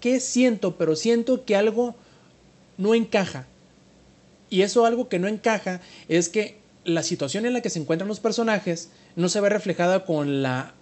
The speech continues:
voz que estás escuchando. Y entonces como que sientes cierta desconexión, y al menos a mí eso es lo que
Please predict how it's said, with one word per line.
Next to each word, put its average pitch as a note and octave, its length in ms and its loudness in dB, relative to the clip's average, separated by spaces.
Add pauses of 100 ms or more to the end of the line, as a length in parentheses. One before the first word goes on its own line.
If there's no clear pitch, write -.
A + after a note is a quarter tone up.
(160)
voz F#3+ 480 0 (380)
que D#3 80 2
estás D#3 240 -2
escuchando. E3+ 580 -2 (400)
Y D#3 80 0
entonces F3+ 380 2
como E3+ 200 0
que D#3+ 100 -2
sientes F3+ 340 -2
cierta G#3+ 340 0
desconexión, F#3+ 960 -4 (400)
y D#3+ 80 2
al E3 80 4
menos A#3+ 300 0
a G#3 80 0
mí G#3 160 -4
eso G#3 180 -4
es A3+ 60 -4
lo G#3 180 -2
que D#3 220 -2